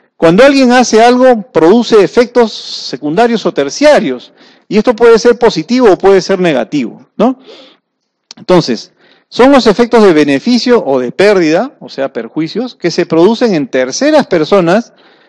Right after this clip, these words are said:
debido a las interacciones de otros con el sistema sanitario. Vamos a ver las dos partes. Externalidad positiva, que viene a ser un beneficio por externalidad.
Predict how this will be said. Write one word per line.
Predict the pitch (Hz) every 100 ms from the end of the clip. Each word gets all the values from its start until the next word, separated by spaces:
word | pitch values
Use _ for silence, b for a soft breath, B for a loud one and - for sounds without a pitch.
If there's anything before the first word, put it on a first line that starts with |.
| b _
debido | - 170 202 254 240
a |
las | 190 -
interacciones | 156 143 135 - 240 262 233 -
de | 139 139 147
otros | 196 202 285 269
con | - 127
el | 120
sistema | 120 131 147 143
sanitario. | 127 117 104 110 _ b b b b b _ _ -
Vamos | 233 254
a | 220
ver | 226
las | 220 196
dos | 185
partes. | - 123 - - - _ _
Externalidad | 143 - 156 139 135 135 135 214
positiva, | 269 247 165 196 160 160 208
que | 151
viene | 160 156
a |
ser | 139 160
un | 165
beneficio | 139 120 113 151 160 127
por | 120 110
externalidad. | - 113 113 113 123 165